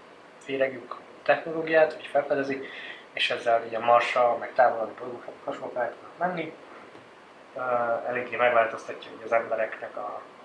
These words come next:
a, az életmódját, meg, ö, elkezdenek terjeszkedni, meg hasonlók, és, ö,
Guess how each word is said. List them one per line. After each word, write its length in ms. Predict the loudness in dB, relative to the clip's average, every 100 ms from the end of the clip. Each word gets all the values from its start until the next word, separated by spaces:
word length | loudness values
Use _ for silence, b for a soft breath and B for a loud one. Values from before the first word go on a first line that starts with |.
| -20 -18
a, 40 | -18 -18 -18 -6
az 60 |
életmódját, 840 | 2 4 4 -2 -8 0 0 0 -8 -20 -20 -20 -18
meg, 280 | -16 -16 -16 -16 -18 -20 -20 -20 -20 -8
ö, 40 | -8
elkezdenek 400 | -6 -10 -12 4
terjeszkedni, 560 | 4 4 0 -6 -8
meg 100 | -12 -6
hasonlók, 500 | -4 -4 -4 -6 -8 -16 B B B B -20 -20 -14
és, 340 | -10 -8 -6
ö, 120 | -6